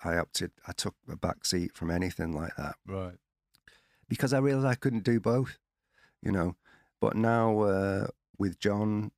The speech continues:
Speaker 1: uh, they said, "Well, I'll, t-, I'll help you. I'll get it, come in with it." Um,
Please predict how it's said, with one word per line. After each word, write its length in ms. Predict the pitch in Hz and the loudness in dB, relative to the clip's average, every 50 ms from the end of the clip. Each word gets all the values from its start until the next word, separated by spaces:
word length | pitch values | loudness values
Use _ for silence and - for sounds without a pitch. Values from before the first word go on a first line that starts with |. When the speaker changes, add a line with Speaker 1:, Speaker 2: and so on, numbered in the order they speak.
| _ _ _ - | _ _ _ -10
Speaker 1:
uh, 160 | - 87 85 - - _ - - - | -8 -6 -6 -6 -10 _ -20 -18 -12
they 140 | - 90 87 | -8 -6 -4
said, 280 | - - - 92 92 - | -2 -2 -2 -2 -2 0
"Well, 160 | 95 104 107 | 0 0 0
I'll, 160 | 117 139 139 | 2 0 0
t-, 120 | 127 123 - | -2 -4 -2
I'll 280 | - 113 117 120 117 110 _ _ _ _ _ _ _ _ _ - | 0 0 0 0 0 -4 _ _ _ _ _ _ _ _ _ -2
help 300 | 98 95 95 95 - - | 0 0 0 0 -4 -4
you. 180 | 80 78 - - _ _ _ - | -4 -4 -4 -6 _ _ _ -6
I'll 160 | - 92 92 90 | -4 -2 -2 0
get 220 | - 95 85 - | 0 0 0 0
it, 120 | 87 - - _ _ _ _ - | -2 -6 -6 _ _ _ _ -8
come 200 | - 95 95 95 | -4 -2 -2 -2
in 280 | 101 107 107 101 - - | -2 -2 -4 -6 -6 -8
with 180 | - 92 92 85 | -6 -6 -4 -2
it." 160 | 92 90 - - _ _ _ _ _ _ _ _ _ _ _ _ _ _ _ _ _ _ - | -4 -4 -4 -6 _ _ _ _ _ _ _ _ _ _ _ _ _ _ _ _ _ _ -6
Um, 600 | - 90 90 87 87 90 87 90 92 92 92 - | -2 0 0 2 2 0 0 0 0 0 -2 -4